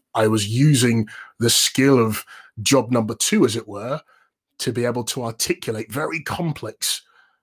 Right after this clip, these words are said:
and, and, and difficult concepts to people who weren't from the engineering sphere, for them to be able to understand it.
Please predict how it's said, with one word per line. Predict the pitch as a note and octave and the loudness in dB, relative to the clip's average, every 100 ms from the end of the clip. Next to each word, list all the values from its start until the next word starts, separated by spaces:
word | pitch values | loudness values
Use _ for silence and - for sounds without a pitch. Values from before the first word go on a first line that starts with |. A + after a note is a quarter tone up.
| _ _ _ - | _ _ _ -8
and, | A#2 A2+ A2+ G#2+ - | -6 -4 -4 -6 -8
and, | A#2 G#2+ G#2+ - - _ _ A2 | -6 -4 -4 -8 -14 _ _ -6
and | G#2+ G#2+ G2+ - | -4 -4 -6 -4
difficult | A2 C#3+ D3 - C3 | -2 0 0 -2 -2
concepts | - D#3 D3 G2 - - | 0 0 0 -2 -6 -6
to | A#2+ | -6
people | - B2+ A#2+ A2+ - - - | -2 -2 -2 -4 -8 -10 2
who | C3+ | 4
weren't | B2 E3 F#3+ - | 6 4 4 0
from | C3+ | -2
the | A#2+ A#2+ | -2 -2
engineering | B2 A#2 A2+ A2 A2 | -2 -2 -2 -2 -2
sphere, | - A2+ C3+ E3 - - - _ _ _ - | -4 -4 -6 -6 -12 -20 -20 _ _ _ -16
for | - C3+ | -2 2
them | C3 C3 | 4 2
to | A#2+ | 0
be | A#2+ | -2
able | A2+ A2 | -2 -6
to | A2+ | -8
understand | G#2+ G2+ - G2 | -10 -8 -10 -10
it. | F2 | -14